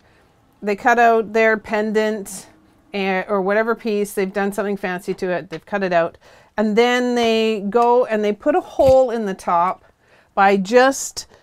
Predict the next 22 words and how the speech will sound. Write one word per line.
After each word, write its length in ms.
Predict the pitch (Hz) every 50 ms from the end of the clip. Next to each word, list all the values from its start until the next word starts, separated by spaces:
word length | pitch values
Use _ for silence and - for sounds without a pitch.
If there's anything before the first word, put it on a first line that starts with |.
| _ _ -
taking 360 | - 240 240 - - 220 214
some 220 | 208 - 233 254 277
sort 240 | - 311 302 302
of 220 | 294 294 285 269 -
skewer 680 | - - - - - - 220 226 226 226 220 226 220 214
or 40 | 185
needle 400 | 170 175 190 214 220 220 208 208
tool 260 | - 233 214 208 208
or 100 | 208 202
something, 500 | - - 185 160 185 196 185 190 190 190 _ _ _ _ _ _
and 240 | - 208 202 196 196
they 100 | 190 190
just 500 | 185 208 208 208 202 - - - _ - 202
make 260 | 196 202 220 226 226
their 160 | - 233 214
hole 260 | 202 180 185 185 180
like 200 | 180 180 185 180
this 240 | - 175 170 - -
when 140 | 190 180 170
it's 200 | 165 - - -
raw. 400 | 175 170 151 127 85 82 85 - _ _ _ _ _ _ - - _ _ _ _ _ _ _ _ _ _ _ -
And 640 | 233 233 233 233 240 240 240 240 240 233 240 233 233